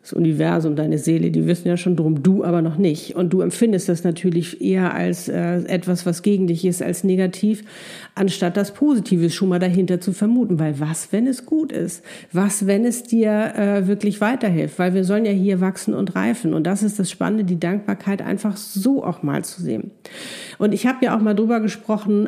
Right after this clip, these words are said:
ähm, über keine Zeit für, für negative Gedanken oder so. Ähm, auch was es ist, wenn sie in deinem Zuhause sind, wie sie auch eben Raum nehmen. Und da habe ich auch gesagt, und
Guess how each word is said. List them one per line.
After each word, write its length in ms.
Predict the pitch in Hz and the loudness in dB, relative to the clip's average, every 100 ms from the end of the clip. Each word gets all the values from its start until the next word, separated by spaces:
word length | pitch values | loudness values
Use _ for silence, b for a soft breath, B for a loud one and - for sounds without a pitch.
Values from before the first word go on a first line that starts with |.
| - | 0
ähm, 500 | 190 190 190 190 185 | 2 2 4 2 0
über 360 | - 180 175 175 | 0 2 2 2
keine 340 | 175 190 196 | 0 2 2
Zeit 300 | 185 190 175 | 0 0 0
für, 360 | 175 170 165 165 | 0 0 2 0
für 340 | - 170 160 - | 0 2 2 0
negative 680 | 185 208 185 175 196 175 | 2 2 2 0 2 2
Gedanken 480 | 165 160 180 185 196 | 2 2 0 0 0
oder 200 | 175 170 | 2 2
so. 240 | 165 170 165 - _ _ _ _ _ _ _ - 208 | 2 0 -2 -14 _ _ _ _ _ _ _ -14 -10
Ähm, 520 | - 175 185 180 180 - | -2 0 0 0 -2 -4
auch 100 | 175 - - | -8 -8 -6
was 260 | 170 180 | -2 0
es 140 | 196 - | 0 0
ist, 280 | 220 - 185 - 190 | 0 0 -2 -2 -2
wenn 300 | 165 190 190 | 2 4 4
sie 80 | |
in 80 | 196 | 4
deinem 220 | 180 180 | 2 2
Zuhause 500 | 180 190 180 190 196 | 2 2 4 4 4
sind, 300 | 170 165 156 | 2 2 2
wie 100 | 170 | 2
sie 160 | 175 170 | 2 2
auch 180 | - 180 | 0 0
eben 180 | 190 180 | 2 2
Raum 460 | 160 170 196 202 | 2 2 2 2
nehmen. 380 | 185 165 165 170 B B B B B B B B | 4 4 2 -2 B B B B B B B B
Und 300 | - 202 185 | -2 0 2
da 280 | 185 185 233 | 2 2 2
habe 140 | 226 | 0
ich 240 | 202 - - - - | -2 -8 -14 -16 -6
auch 220 | 202 - | -4 0
gesagt, 340 | 190 202 208 | 0 2 0
und 220 | 214 196 | 0 0